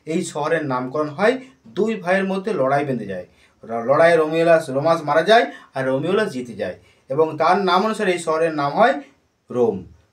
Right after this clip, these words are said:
পরবর্তীকালে রোম সভ্যতা এবং সংস্কৃতি চরম শিখরে পৌঁছা-, পৌঁছালেও তার একটা ভয়াবহ প্রথাকে মেনে চলছিল, সেটা হলো কৃতদাস প্রথা। কৃতদাস,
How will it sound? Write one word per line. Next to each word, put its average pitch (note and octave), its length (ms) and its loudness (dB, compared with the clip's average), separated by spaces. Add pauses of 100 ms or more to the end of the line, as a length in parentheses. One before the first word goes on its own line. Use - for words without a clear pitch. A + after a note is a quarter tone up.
পরবর্তীকালে F3+ 580 2
রোম F3 200 2
সভ্যতা F#3 640 2 (180)
এবং E3 200 -2
সংস্কৃতি F#3 640 -2 (260)
চরম F#3 480 0
শিখরে G3+ 540 2 (200)
পৌঁছা-, D3+ 440 0
পৌঁছালেও E3+ 760 0 (100)
তার D3 160 0
একটা C#3+ 120 -6
ভয়াবহ D#3 680 0
প্রথাকে D3+ 420 -6
মেনে D3 220 -6
চলছিল, G#2 380 -8 (640)
সেটা D3 240 -6
হলো G3 280 2 (1120)
কৃতদাস A#3 520 2
প্রথা। A2+ 520 -2 (840)
কৃতদাস, G#3+ 920 0